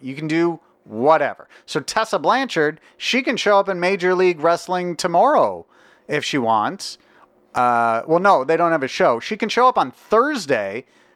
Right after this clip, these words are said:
when they're filming War Games, and she's totally free to be on their T V because Impact Wrestling's television isn't till the, their television tapings aren't till the thirteenth and fourteenth of the next week.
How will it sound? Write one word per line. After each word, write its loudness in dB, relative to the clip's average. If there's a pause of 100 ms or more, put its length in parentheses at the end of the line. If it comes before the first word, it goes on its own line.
(160)
when -2
they're 2
filming -2
War 4
Games, -10 (800)
and 2
she's -2
totally 0
free -2
to 0
be 2
on 0
their -4
T -6
V -2
because -2
Impact -2
Wrestling's -2
television -4 (340)
isn't -4
till 0
the, 2 (120)
their 2
television -2
tapings -4
aren't -4
till -2
the 0
thirteenth -6
and -8
fourteenth -2
of -6
the -2
next -4
week. -8